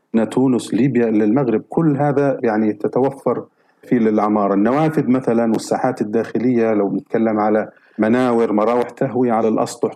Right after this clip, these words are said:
قباب، غيرها من الميزات وفرت تهوية طبيعية أقل تكلفة أو قللت من استهلاك الطاقة.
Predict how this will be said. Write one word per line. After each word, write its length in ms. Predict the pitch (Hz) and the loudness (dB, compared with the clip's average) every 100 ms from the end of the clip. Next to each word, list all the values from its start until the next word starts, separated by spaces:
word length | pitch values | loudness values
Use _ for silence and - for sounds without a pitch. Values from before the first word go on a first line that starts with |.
| - | -4
قباب، 360 | 110 120 107 113 | -2 0 -2 -2
غيرها 260 | 135 143 131 | 0 0 0
من 80 | |
الميزات 600 | 123 117 117 110 135 131 | 2 2 0 0 -2 -2
وفرت 500 | 147 156 135 123 120 | -4 -2 -2 -2 -2
تهوية 280 | 151 123 127 | -4 -2 -2
طبيعية 500 | 123 120 117 127 139 | -2 -2 0 0 0
أقل 680 | 135 123 - 151 139 135 131 - | -2 -4 -2 0 2 2 0 -2
تكلفة 400 | 143 135 131 131 | -2 -2 0 -2
أو 180 | 131 | -2
قللت 500 | 127 175 156 135 135 | -2 0 0 0 0
من 60 | 139 | -2
استهلاك 520 | 131 127 139 147 147 | -2 -2 0 0 0
الطاقة. 640 | 143 143 165 135 107 95 | -4 -2 -2 -2 -4 -6